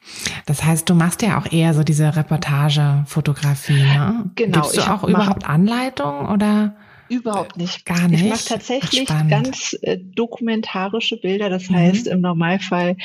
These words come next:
Speaker 2: ne, ich, ich, ich komm hin, ich sag Hallo, wir trinken
Speaker 1: <laughs>
Speaker 2: kurz was und schnacken. Aber im Prinzip läuft dann der Alltag wirklich so weiter, wie er auch ohne mich weiterlaufen würde.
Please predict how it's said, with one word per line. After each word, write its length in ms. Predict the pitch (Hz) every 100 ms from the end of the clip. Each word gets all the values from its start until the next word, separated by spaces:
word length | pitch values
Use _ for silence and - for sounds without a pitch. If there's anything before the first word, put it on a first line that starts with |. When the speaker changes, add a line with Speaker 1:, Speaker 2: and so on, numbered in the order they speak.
| - -
Speaker 2:
ne, 160 | 196 -
ich, 300 | 190 - -
ich, 160 | 175 -
ich 160 | - -
komm 180 | 156 151
hin, 360 | 233 208 208
ich 140 | 160 -
sag 200 | 131 160
Hallo, 380 | 170 202 202
wir 180 | 175 -
trinken 300 | - 220 185
Speaker 1:
<laughs> 0 |
Speaker 2:
kurz 280 | 196 180 -
was 180 | 180 -
und 160 | 165
schnacken. 480 | - 190 208 220 220 - - - -
Aber 180 | 180
im 100 | 165
Prinzip 500 | 180 180 - 247 262
läuft 320 | 165 165 165 -
dann 220 | 208 247
der 200 | 202 -
Alltag 640 | 175 202 - 220 214 - -
wirklich 560 | 196 196 214 254 247 -
so 360 | - 185 214
weiter, 520 | 151 - 190 233 208
wie 140 | 190 185
er 140 | 196
auch 120 | 220
ohne 260 | - 190 160
mich 220 | 139 -
weiterlaufen 600 | - - 135 135 - 156
würde. 280 | 127 123